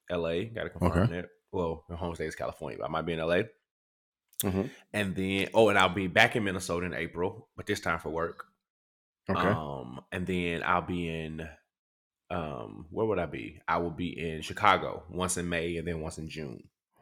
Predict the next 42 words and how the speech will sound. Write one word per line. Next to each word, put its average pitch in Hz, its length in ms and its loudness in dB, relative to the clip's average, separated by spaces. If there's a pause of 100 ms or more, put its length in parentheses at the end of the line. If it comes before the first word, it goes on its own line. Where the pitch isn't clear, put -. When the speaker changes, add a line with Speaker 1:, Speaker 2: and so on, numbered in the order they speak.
(160)
Speaker 2:
Bless 90 200 6
Speaker 1:
So, 92 40 2
Speaker 2:
you. 90 60 4
Speaker 1:
like, 82 280 2
my 92 120 2
trips - 240 -2
are 90 40 4
about 78 360 2
two 110 180 -2
to 95 100 0
three 90 200 -2
weeks 87 240 -2
spread 85 260 2
out 78 320 4
each. - 260 -8
Speaker 2:
Mm-hmm. 95 340 6 (160)
Speaker 1:
So - 140 -10
right 87 160 0
now. 87 240 -4 (540)
Um, 71 600 0 (440)
but 110 120 6
yeah, 170 260 12
it's 98 160 0
about 113 180 6
just, 110 200 -4
uh, 113 160 4
get 107 280 -4
this 151 160 -6
Sky 135 200 8
Miles - 420 0
is 80 80 -2
all 101 160 4
I 101 60 0
can 107 140 -8
say. 98 260 -6
<laughs> - 40 -14 (520)
Speaker 2:
Thank 127 260 12
God 101 240 10
for 87 140 6
Sky 90 260 4
Miles. 69 320 -2
Like, 67 160 0